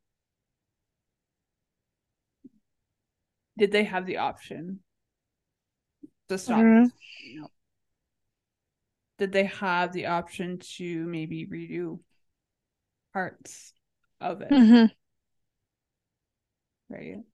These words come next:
Speaker 1: Or did they choose? Or did they not
Speaker 2: Not
Speaker 1: have
Speaker 2: to.
Speaker 1: a choice at all?
Speaker 2: I don't know. I don't know. I, that's, that's a good question.
Speaker 1: Yeah. Yeah.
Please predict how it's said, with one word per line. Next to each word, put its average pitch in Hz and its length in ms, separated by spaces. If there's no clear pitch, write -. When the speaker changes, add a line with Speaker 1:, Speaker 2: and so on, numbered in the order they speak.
Speaker 1:
Or 190 180
did 180 180
they 165 160
choose? 180 920
Or 185 140
did 185 180
they 185 100
not 185 100
Speaker 2:
Not 185 100
Speaker 1:
have - 100
Speaker 2:
to. 269 160
Speaker 1:
a 240 120
choice 170 340
at 165 140
all? 165 320
Speaker 2:
I 233 120
don't 220 140
know. 220 200
I 240 160
don't 247 140
know. 226 360
I, 240 280
that's, 240 320
that's 240 280
a 247 60
good 226 220
question. 196 800
Speaker 1:
Yeah. - 180
Yeah. 214 180